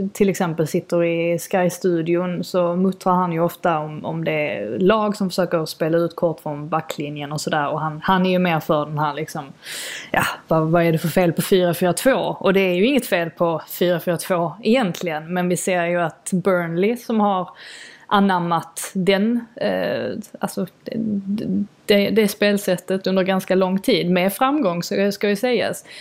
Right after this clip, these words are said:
eh, går helt plötsligt inte alls bra. Så att det är ju ingen garanti, bara för att du spelar på det sättet så är det ju ingen garanti att du liksom ska kunna, eh, att du ska lyckas så att säga. Och sen så får man ju liksom också försöka komma fram till vad är det,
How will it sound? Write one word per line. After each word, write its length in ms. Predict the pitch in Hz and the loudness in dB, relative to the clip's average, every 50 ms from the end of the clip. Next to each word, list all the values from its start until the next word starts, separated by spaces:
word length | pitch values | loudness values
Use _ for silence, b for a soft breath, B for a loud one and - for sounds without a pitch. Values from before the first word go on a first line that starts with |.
| B B B _ | B B B _
eh, 320 | - - 175 170 170 180 | -2 0 0 0 0 -2
går 240 | 180 175 190 214 202 | -2 0 2 2 2
helt 220 | 190 196 170 160 | 2 2 0 0
plötsligt 280 | - 202 180 - 180 - | 0 -2 -2 -2 -2 -2
inte 200 | 175 180 175 - | -2 0 0 0
alls 340 | 196 220 247 254 254 - - | 2 2 0 -2 -2 -4 0
bra. 240 | - 214 151 - - | 0 0 0 0 -2
Så 100 | - 180 | -2 -2
att 100 | 170 175 | -2 0
det 60 | - 190 | 0 0
är 40 | |
ju 80 | 185 185 | 0 0
ingen 200 | 190 180 180 175 | 0 0 -2 0
garanti, 600 | 175 175 180 185 196 202 - 302 269 185 175 170 | 0 0 0 0 -2 -2 0 0 0 0 0 0
bara 180 | 170 190 190 185 | 0 -2 -2 -2
för 60 | - | -4
att 40 | 180 | -6
du 60 | 180 | -8
spelar 420 | - - - 202 208 202 180 180 | -6 -2 0 0 2 2 -2 -4
på 120 | 185 - 247 | -2 0 0
det 100 | 233 190 | 0 0
sättet 380 | - 208 185 - - - - | 0 -2 -4 -4 -6 -10 -10
så 120 | - 175 170 | -6 -4 -2
är 80 | 160 | -2
det 60 | 165 175 | -2 -2
ju 60 | 180 | -2
ingen 200 | 175 170 170 170 | -2 -2 -2 -2
garanti 560 | 165 165 165 160 165 - - 202 202 202 190 | -2 -2 -2 -4 -6 -2 2 2 2 4 2
att 120 | 175 160 - | 0 -2 -2
du 240 | 180 165 156 156 B B B B B B B B B | -2 -2 -2 -2 B B B B B B B B B
liksom 240 | - 170 - 175 156 | -8 -8 -6 -6 -8
ska 160 | - - 175 | -4 -6 -6
kunna, 540 | - - 180 165 156 156 156 151 147 151 - - - _ - | -4 -4 -4 -2 -2 -2 -2 -2 -4 -6 -8 -12 -16 _ -8
eh, 300 | - - 160 - - - - - | -6 -4 -4 -4 -6 -6 -4 -4
att 120 | 190 - | -4 -4
du 60 | - | -4
ska 160 | - - 175 | 0 2 2
lyckas 720 | 160 165 170 170 196 202 - - _ _ - 180 202 208 | 4 4 4 4 2 0 -2 -10 _ _ 2 2 2 2
så 60 | - 208 | 2 0
att 120 | 175 - | 0 0
säga. 380 | - - - - - - - - - | 0 -2 -2 -2 -4 -6 -8 -8 -2
Och 160 | - 190 - | 0 0 2
sen 140 | - 190 165 | 2 0 0
så 120 | - 196 | -2 0
får 160 | - 240 233 | 0 2 2
man 200 | 233 233 233 226 | 2 2 2 2
ju 220 | 226 226 220 214 208 214 B B B B B B | 2 2 2 0 -2 -4 B B B B B B
liksom 260 | 175 196 - 214 202 | -2 0 2 2 2
också 200 | 190 180 - 180 | 0 0 -2 -6
försöka 380 | 170 - - - 190 180 185 165 | -8 -4 0 0 0 2 0 0
komma 200 | - 175 170 165 | -2 0 -2 -2
fram 300 | - - 180 165 170 160 | 0 2 2 2 0 2
till 160 | - 208 185 | 2 2 2
vad 160 | 202 190 180 | 4 2 2
är 240 | 180 165 151 147 147 | 2 0 0 -2 0
det, 300 | 165 190 208 214 220 | 0 0 0 0 -2